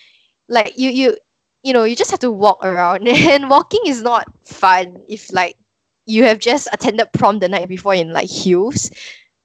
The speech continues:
and then you have to walk. Okay, so not fun at all. Um, after breakfast, after we walked around some more, uh, it was a pretty nice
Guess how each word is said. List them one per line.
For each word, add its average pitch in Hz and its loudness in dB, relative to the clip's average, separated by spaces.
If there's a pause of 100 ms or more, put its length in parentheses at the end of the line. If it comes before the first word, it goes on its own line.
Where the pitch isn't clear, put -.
and 233 2
then 214 4
you 226 -2
have 208 -4
to 185 -2
walk. - 0 (340)
Okay, 196 -2 (140)
so 185 0 (140)
not 196 -4
fun 175 0
at - -8
all. - -8 (220)
Um, 196 -2 (140)
after 381 0
breakfast, 196 -2 (260)
after 220 4
we 214 -2
walked 208 -2
around 165 0
some 170 -4
more, 170 0 (420)
uh, 220 4
it 240 4
was 262 4
a 269 4
pretty 320 2
nice 233 -2